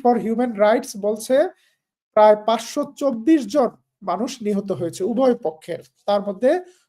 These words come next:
দুইশো তেরো জন সশস্ত্র বাহিনীর সদস্য বা সশস্ত্র সদস্য। এর মধ্যে বেসামরিক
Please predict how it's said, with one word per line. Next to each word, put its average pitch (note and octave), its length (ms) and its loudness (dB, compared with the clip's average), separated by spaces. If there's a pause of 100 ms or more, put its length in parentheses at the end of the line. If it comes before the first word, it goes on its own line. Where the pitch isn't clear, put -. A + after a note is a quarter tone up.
(120)
দুইশো A#3+ 400 -4 (180)
তেরো A#3 260 2 (100)
জন C#4+ 180 6 (680)
সশস্ত্র A3 500 -6 (120)
বাহিনীর A3 380 -4
সদস্য G3+ 320 -6 (240)
বা F#3 120 -2 (400)
সশস্ত্র A#3+ 400 -8 (140)
সদস্য। F3+ 280 -8 (1600)
এর C#4 220 6
মধ্যে D4+ 280 0 (200)
বেসামরিক B3 480 -2